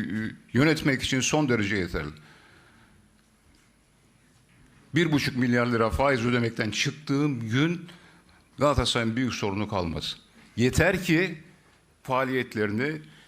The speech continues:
e, sponsorluk faaliyetlerini, sportif başarıyı, e, şey yapmasınlar, ihmal etmesinler. Çünkü bu gelirlerin temelinde, biz bir spor kulübüyüz, o yatıyor. Tribünlerimiz doluyorsa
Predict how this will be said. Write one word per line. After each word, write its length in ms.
e, 220
sponsorluk 680
faaliyetlerini, 880
sportif 600
başarıyı, 640
e, 380
şey 200
yapmasınlar, 680
ihmal 360
etmesinler. 600
Çünkü 280
bu 80
gelirlerin 540
temelinde, 680
biz 140
bir 60
spor 400
kulübüyüz, 580
o 120
yatıyor. 360
Tribünlerimiz 680
doluyorsa 640